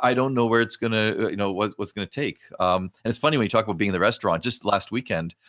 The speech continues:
I was with my daughter and, um, we were at a McDonald's. Uh, my youngest one, eight-year-old, and she went to get some ketchup or something, and she was taking a bit of time, so I went to go see her, and something had happened with the, the dispenser, okay? And there was an elderly gentleman, and, uh, you know, I was, I saw him helping her and everything.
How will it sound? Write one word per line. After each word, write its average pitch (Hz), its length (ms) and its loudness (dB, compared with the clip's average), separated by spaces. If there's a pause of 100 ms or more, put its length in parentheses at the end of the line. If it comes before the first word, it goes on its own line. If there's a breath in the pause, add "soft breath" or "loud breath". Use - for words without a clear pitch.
(160 soft breath)
I 98 60 0
was 101 80 -2
with 107 120 -6
my 98 160 2
daughter 95 440 2
and, 92 340 -2
um, 90 280 0
we 101 80 -6
were 101 60 0
at 95 120 2
a - 20 -4
McDonald's. 90 540 -4 (260)
Uh, 90 80 0
my 95 140 0
youngest 107 360 0
one, 87 140 -4
eight-year-old, 92 460 -2
and 101 60 -6
she 104 120 -6
went 95 180 -4
to - 60 -16
get 87 120 -4
some 87 120 -16
ketchup - 340 -8
or 85 60 -10
something, 95 440 -8 (300)
and 92 360 0
she - 100 -10
was 92 40 -6
taking 101 220 -2
a - 20 -6
bit 87 120 -2
of - 80 -6
time, 90 200 -2
so 95 120 -4
I - 20 -2
went 92 160 -2
to 90 80 -8
go 82 100 -6
see 190 220 -4
her, 98 240 0 (200 soft breath)
and - 120 -2
something 117 180 0
had 92 80 0
happened 95 300 -2
with 87 160 -6
the, 82 220 -4
the 78 260 -4
dispenser, 85 680 -2
okay? 98 280 0 (240 soft breath)
And 110 140 2
there 113 60 4
was 107 100 2
an 113 120 -2
elderly 127 380 2
gentleman, 90 640 -4
and, 92 220 0
uh, 92 100 4
you 90 160 0
know, 92 140 -2
I 87 120 0
was, 87 340 -6
I 90 100 -2
saw 87 180 -2
him 85 60 -8
helping 85 320 -4
her 82 100 -4
and 82 100 -6
everything. 95 420 -8